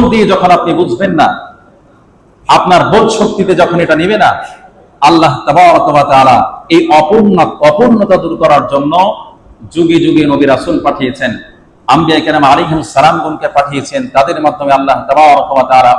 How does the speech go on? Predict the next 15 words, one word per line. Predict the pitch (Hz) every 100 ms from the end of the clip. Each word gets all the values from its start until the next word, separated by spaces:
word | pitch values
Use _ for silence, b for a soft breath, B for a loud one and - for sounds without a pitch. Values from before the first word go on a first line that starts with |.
| 139
ঐশী | 175 165 - 185
বাণীগুলি, | 147 143 185 160 147 120 - _ _ _ _ _ _ _ _ _ _ _
ঐশী | 175 214 - 214
বাণীগুলি | 190 208 190 196 175 113 - - - - - _ _ _ _ _ _
দিয়েছেন। | 117 226 262 - 226 156 123 - - - _ -
যেমন | 190 196 196 175
আপনার | 175 196 185
আমার | 185 202 196 - 190
উপরে | 175 175 147 -
সর্বশ্রেষ্ঠ | 185 190 175 - 233 - - 185
ঐশী | 170 180
বাণী | 165 160 156 110 - _ _ _
সম্বলিত | - 180 170 175 170 160
মহাগ্রন্থ | 160 160 156 156 147
আল | 147